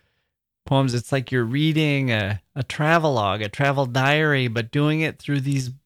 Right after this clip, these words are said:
moments. It's probably more interesting than if we had a,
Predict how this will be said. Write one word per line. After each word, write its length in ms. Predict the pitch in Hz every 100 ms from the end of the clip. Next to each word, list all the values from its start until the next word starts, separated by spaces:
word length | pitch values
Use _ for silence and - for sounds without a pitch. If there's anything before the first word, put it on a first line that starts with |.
| _ _ -
moments. 880 | 120 123 139 185 175 - - - - _ _ _ _ _ _ _ _ _ _ -
It's 100 | -
probably 280 | 131 139 147
more 200 | 143 147
interesting 560 | 160 151 - 156 135
than 140 | 110 107
if 180 | 104
we 140 | 110 110
had 200 | 107 104
a, 180 | 95